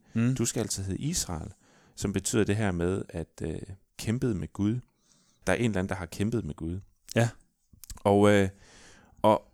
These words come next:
Speaker 2: og, øh, når vi så tænker på det navn Israel, at have kæmpet med Gud, og så ser vi på resten af Israels historie. Nu ved jeg godt, nu foregriber vi en, en hel masse bibellæsning,
Speaker 1: <laughs>
Speaker 2: men vi tager det bare sådan lige i store træk. Altså,
Speaker 1: Ja.
Speaker 2: vi ved, hvor meget folket i Israel kæmpede med Gud.
Speaker 1: Ja.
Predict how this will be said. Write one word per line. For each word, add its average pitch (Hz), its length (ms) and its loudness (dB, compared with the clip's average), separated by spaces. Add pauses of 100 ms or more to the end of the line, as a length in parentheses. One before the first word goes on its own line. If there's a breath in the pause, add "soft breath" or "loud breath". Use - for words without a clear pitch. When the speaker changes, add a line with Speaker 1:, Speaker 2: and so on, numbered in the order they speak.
Speaker 2:
og, 101 220 4
øh, 95 200 2
når 110 160 0
vi 110 100 -4
så 151 140 -2
tænker 160 380 -2
på - 180 -4
det 117 160 0
navn 107 340 -2
Israel, 87 500 -6
at 95 120 -8
have - 100 -12
kæmpet 113 400 -6
med 73 100 -6
Gud, 90 260 -4 (500 soft breath)
og 110 100 -2
så - 80 -2
ser 139 240 2
vi 92 120 -4
på 85 260 -4 (160)
resten 107 280 0
af 87 40 0
Israels 92 380 -4
historie. 95 280 -6
Nu 101 80 -4
ved 117 80 -4
jeg - 80 -8
godt, 95 180 -4
nu 104 100 -4
foregriber 104 520 -2
vi 80 300 -6
en, 82 180 -6
en 90 180 -4
hel 104 140 -2
masse 87 260 -4 (100)
bibellæsning, 120 600 0 (200)
Speaker 1:
<laughs> - 200 -4
Speaker 2:
men 90 100 -2
vi 107 60 2
tager 139 180 2
det - 100 -4
bare 104 140 4
sådan 120 140 -4
lige 110 60 -2
i 113 40 -2
store 123 220 -4
træk. 90 280 -8
Altså, 117 180 0
Speaker 1:
Ja. 107 60 4
Speaker 2:
vi 117 160 0
ved, 156 160 2
hvor 104 120 -2
meget 95 280 2
folket 113 320 -4
i 95 100 -6
Israel 90 340 -8
kæmpede 123 340 -4
med 87 120 -4
Gud. 104 300 -4
Speaker 1:
Ja. 95 140 -2